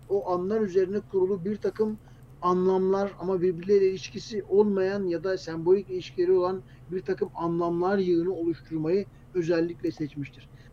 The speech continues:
Bakın mesela filmde bir sahne var, hatırlar mısınız? Bir türbenin önünde iki tane polis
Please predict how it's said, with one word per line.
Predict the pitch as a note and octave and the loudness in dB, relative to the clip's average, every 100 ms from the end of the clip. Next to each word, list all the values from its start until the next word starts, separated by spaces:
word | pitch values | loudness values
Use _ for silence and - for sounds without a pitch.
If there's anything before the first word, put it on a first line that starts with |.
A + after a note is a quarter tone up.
| - - - | -20 -20 -2
Bakın | E4 G4+ D#4+ | 2 4 4
mesela | A3+ E4 D#4+ D4 D4+ - - | 4 2 2 2 0 -6 -16
filmde | - D#4+ D#4 D4+ | -2 2 2 2
bir | D4+ | -2
sahne | G#3+ A#3 A3+ B3+ | -2 0 0 0
var, | F#3+ | 0
hatırlar | E3+ G#3+ D4 D4+ | -2 -4 -4 -2
mısınız? | B3+ - E3 D#3+ | -4 -4 -6 -6
Bir | G#3+ | -6
türbenin | - C4 C#4 A#3 A3+ | -2 0 2 2 4
önünde | B3+ F#3+ G3+ C4 - - - | 4 2 2 -2 -8 -20 -8
iki | G#3+ | -2
tane | C#4+ A3+ G#3 | 0 2 0
polis | - A3+ A#3 - | 0 0 0 -4